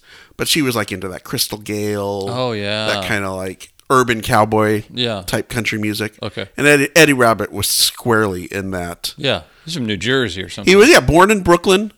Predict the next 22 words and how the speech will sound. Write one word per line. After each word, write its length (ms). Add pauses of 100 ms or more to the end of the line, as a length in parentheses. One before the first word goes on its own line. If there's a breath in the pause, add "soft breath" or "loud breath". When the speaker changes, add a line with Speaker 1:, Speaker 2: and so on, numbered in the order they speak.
(140)
Speaker 2:
Okay. 280
Speaker 1:
Grew 220
up 120
in 100
New 100
Jersey. 480 (480)
You 120
know, 200
the, 260
the, 320 (120)
the 520
real 180
hotbed 520
of 220
country 300
music. 300
Speaker 2:
Yeah. 600
<laughs> 80 (540 loud breath)
Speaker 1:
Um, 320
t-, 200 (140)
he 560 (200)
be-, 200